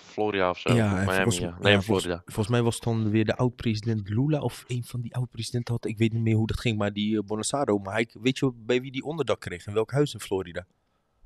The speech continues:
Speaker 1: McGregor.
Speaker 2: Nee. <laughs> Kyle Mannetje. Je bent je chips aan het eten, hè? <laughs> Nee, joh.
Speaker 1: Ik
Speaker 2: Van,
Speaker 1: ben koekjes
Speaker 2: eh,
Speaker 1: aan het
Speaker 2: van,
Speaker 1: eten.
Speaker 2: oh, lekker, man. Lekker. Wel koekjes.
Speaker 1: Mm. De naam erop is weg,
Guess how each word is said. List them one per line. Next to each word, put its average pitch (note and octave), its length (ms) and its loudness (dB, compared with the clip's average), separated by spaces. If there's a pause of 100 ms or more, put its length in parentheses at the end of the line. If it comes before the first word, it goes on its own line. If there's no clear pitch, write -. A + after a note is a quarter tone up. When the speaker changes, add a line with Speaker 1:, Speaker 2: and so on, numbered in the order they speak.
(960)
Speaker 1:
McGregor. G2+ 480 6 (140)
Speaker 2:
Nee. G2+ 400 6
<laughs> - 0 - (1600)
Kyle A2+ 380 4
Mannetje. B2 500 -4 (280)
Je A2 220 4
bent B2 140 8
je C3 80 10
chips - 340 6
aan D3 120 8
het C3+ 160 4
eten, A#2 540 6
hè? B2+ 160 8 (340)
<laughs> - 340 -10
Nee, C3+ 200 10
joh. C3 220 10
Speaker 1:
Ik - 60 -10
Speaker 2:
Van, C#3 180 8
Speaker 1:
ben C3+ 100 4 (120)
koekjes C#3+ 160 2
Speaker 2:
eh, C#3 60 8
Speaker 1:
aan A2+ 60 10
het C3+ 120 2
Speaker 2:
van, G#2 100 6
Speaker 1:
eten. F#2+ 260 2
Speaker 2:
oh, G#2+ 220 6
lekker, A2+ 280 2
man. F2+ 200 -6
Lekker. G2+ 280 -8
Wel A2+ 120 4
koekjes. - 420 -6 (1200)
Speaker 1:
Mm. B2+ 300 -6 (1200)
De G#2+ 120 -10
naam C3 320 6
erop D#3 220 0
is B2 100 -6
weg, C3+ 380 4